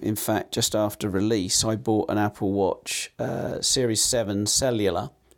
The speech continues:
in the really nice deep red, because I didn't much like the red of mine. And then I kind of found out that,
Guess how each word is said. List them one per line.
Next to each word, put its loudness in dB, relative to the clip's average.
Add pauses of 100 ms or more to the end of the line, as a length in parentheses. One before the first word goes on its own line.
in 0
the -2
really -2
nice 0
deep -2
red, 0 (460)
because -2
I 2
didn't 2
much -2
like 2
the 0
red 2
of -2
mine. -2
And 0
then 0
I 0
kind -2
of -4
found 0
out 0
that, 0